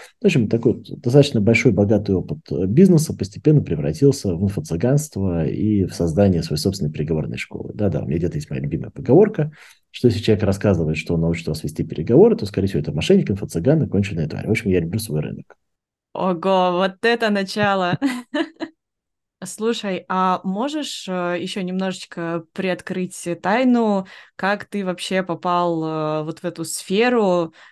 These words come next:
Speaker 2: в работу, связанную там с переговорами, в работу с soft skills? Как вообще вот это тебя привлекло?
Speaker 1: Это чертовски смешная и странная история, да, то есть никто не попадает туда специально.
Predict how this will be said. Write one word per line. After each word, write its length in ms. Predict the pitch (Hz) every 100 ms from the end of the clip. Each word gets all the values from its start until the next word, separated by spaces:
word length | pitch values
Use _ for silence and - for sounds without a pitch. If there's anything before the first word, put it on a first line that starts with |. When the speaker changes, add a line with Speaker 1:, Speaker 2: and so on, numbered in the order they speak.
| -
Speaker 2:
в 80 |
работу, 920 | 175 180 180 202 196 175 175 170 160 160
связанную 440 | 170 175 170 160
там 120 | 160
с 100 | 147
переговорами, 1300 | - 170 165 165 190 254 233 214 196 185 175 165 170 _ _ _
в 60 | 170
работу 600 | 175 190 196 180 165 160
с 160 | 156
soft 140 | 180 160 -
skills? 520 | - 240 247 226 - - -
Как 260 | 175 185
вообще 480 | 180 - - 185 180
вот 160 | 165 170
это 100 | 165
тебя 220 | 175 170
привлекло? 580 | 170 156 160 160 143 139 _ _ _ _ _ _ _ _ _ _ -
Speaker 1:
Это 340 | 95 101 95 101
чертовски 560 | 135 - 143 - 92
смешная 800 | 82 104 104 - 110 90 71 64
и 800 | 57 - 55 53 - - 50 52
странная 640 | - - - 98 87 -
история, 440 | - - 190 226 170
да, 200 | - 147
то 100 | -
есть 160 | -
никто 180 | 117 117
не 140 | 151 135
попадает 340 | 110 104 104
туда 200 | 104 80
специально. 600 | - - - 60 - -